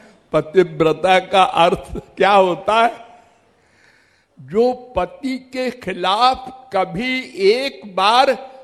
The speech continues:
मन से न सोचे, वो पतिव्रता है।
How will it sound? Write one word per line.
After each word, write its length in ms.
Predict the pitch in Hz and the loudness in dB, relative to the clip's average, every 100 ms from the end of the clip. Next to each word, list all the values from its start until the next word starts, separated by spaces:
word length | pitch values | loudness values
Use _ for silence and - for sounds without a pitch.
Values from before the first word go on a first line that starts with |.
| - | -14
मन 520 | 175 185 240 285 294 | -8 0 2 2 -4
से 320 | 262 - 277 269 | -10 0 2 2
न 260 | 262 247 | 0 -4
सोचे, 1080 | - - 240 214 214 - 269 269 240 180 151 120 - _ _ _ _ _ _ _ _ _ _ _ _ _ _ _ _ _ _ _ _ _ _ _ _ - | -4 -2 4 4 4 0 0 4 2 0 -6 -14 -20 _ _ _ _ _ _ _ _ _ _ _ _ _ _ _ _ _ _ _ _ _ _ _ _ 4
वो 120 | 190 | 6
पतिव्रता 960 | 233 196 - 202 151 139 170 165 156 139 | 6 2 2 2 2 2 2 2 0 -2
है। 380 | 113 104 101 | -4 -10 -16